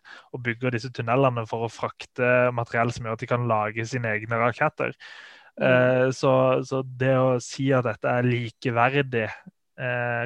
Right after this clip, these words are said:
Speaker 1: konflikt, likeverdig krig, det er det på, på ingen måte ikke. Eh, de har ikke ressursene til å drive krig i, på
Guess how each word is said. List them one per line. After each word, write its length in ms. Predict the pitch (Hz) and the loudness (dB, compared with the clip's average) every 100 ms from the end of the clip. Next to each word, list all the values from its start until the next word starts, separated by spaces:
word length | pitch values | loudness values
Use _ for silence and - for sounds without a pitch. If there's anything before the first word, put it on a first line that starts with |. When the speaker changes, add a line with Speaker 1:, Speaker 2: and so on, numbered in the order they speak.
| - | -6
Speaker 1:
konflikt, 460 | 135 127 175 - - | -2 0 0 -2 -2
likeverdig 420 | 123 - 123 127 120 | -2 0 0 0 -2
krig, 380 | - 180 147 - - - - _ _ | 0 0 0 -10 -20 -20 -20 _ _
det 200 | 135 127 | -6 0
er 120 | 113 113 | 0 2
det 140 | 123 117 | 0 0
på, 160 | 131 120 117 123 | -2 0 0 -2
på 140 | 127 131 | -6 -8
ingen 300 | 120 113 127 | -8 -8 -6
måte 320 | 127 110 - | -6 -6 -8
ikke. 300 | 113 - 170 190 - - - _ - | -8 0 0 0 -8 -20 -20 _ 2
Eh, 280 | 143 139 139 | 6 6 6
de 140 | 139 | 2
har 160 | 120 139 | 4 2
ikke 220 | 143 139 | -2 -4
ressursene 480 | 127 190 196 - 214 | -2 -2 0 2 2
til 80 | 165 | 2
å 80 | 135 | 0
drive 280 | 117 113 123 | -2 -2 -6
krig 400 | - 113 135 127 | -6 -6 -6 -4
i, 400 | 117 110 113 117 | -2 -2 -2 -2
på 80 | 110 | -4